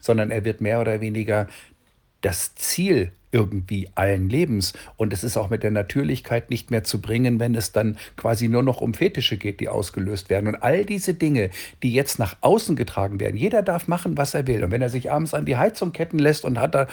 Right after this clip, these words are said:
Lustgefühle, dann soll er das von mir aus machen, stört mich nicht. Aber das hat die Leute nicht zu interessieren, die da keinen Hang zu haben. So einfach ist das Ganze.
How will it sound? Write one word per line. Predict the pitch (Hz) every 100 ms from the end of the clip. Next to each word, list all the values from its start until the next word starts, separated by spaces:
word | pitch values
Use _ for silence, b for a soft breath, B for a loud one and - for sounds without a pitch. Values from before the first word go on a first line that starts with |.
| B -
Lustgefühle, | 190 208 - 170 170 151 139
dann | 120
soll | 147
er | 135
das | 131 123
von | 135 135
mir | 135
aus | 120 -
machen, | - -
stört | 92 123 -
mich | 101 -
nicht. | 98 B B B B
Aber | 113 127 123 B -
das | 139 131 - -
hat | - 135 -
die | 170
Leute | 151 147 139
nicht | 147 -
zu | -
interessieren, | 135 - 135 151 143
die | 151
da | 160
keinen | - - 202 135 90
Hang | 98 92
zu | 95 90
haben. | 87
So | 110 -
einfach | 170 175 113 107
ist | -
das | 104 -
Ganze. | 107 98